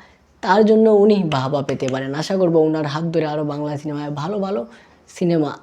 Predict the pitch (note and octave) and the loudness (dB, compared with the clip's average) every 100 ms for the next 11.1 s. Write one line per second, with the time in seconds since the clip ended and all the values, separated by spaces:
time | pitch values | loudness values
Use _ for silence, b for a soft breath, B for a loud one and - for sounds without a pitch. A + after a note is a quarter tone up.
0 | - D#3 D3+ D#3+ A#2 - _ F#3+ G3+ C4+ | -8 -6 -6 -8 -10 -12 _ -2 2 4
1 | A3+ F#3 F3 E3+ E3+ E3+ E3 E3 D#3+ F3+ | 6 8 6 6 6 4 4 2 2 0
2 | D#3+ E3 D#3 D3+ D#3+ D#3+ A#3+ A3 E3+ C#3+ | -2 -2 -2 -2 -4 0 0 2 4 2
3 | C3+ C3+ C3+ C3 B2+ A#2+ B B B C#3 | 0 -2 -6 -6 -8 -10 B B B 2
4 | F3 F#3 A#3+ G3 B3 - F3+ D#3 D3+ D3 | 2 2 -4 0 0 0 -2 0 0 2
5 | D3 D#3+ E3 F3+ D#3 D3+ F3+ F3 E3+ D#3 | 4 4 4 4 4 2 2 0 0 -2
6 | C#3 D#3 - C#3 C#3 G3+ G3 D#3+ C3+ D#3+ | 0 -2 -4 -10 -4 -4 -4 -4 0 0
7 | C3 B B B - D3+ E3+ E3 D3+ F3 | 0 B B B -2 2 4 4 2 0
8 | D#3+ D#3+ E3 E3 B B _ G3+ G3+ A3+ | 0 0 -2 -6 B B _ 2 4 0
9 | A3 - G3+ G3 - G3 - C3+ - b | -2 -2 -4 -2 -4 -4 -6 -8 -12 b
10 | _ - F#3 F#3 F#3+ F#3 F3 F#3+ F3+ E3+ | _ 4 4 6 2 2 0 2 2 2
11 | - | -4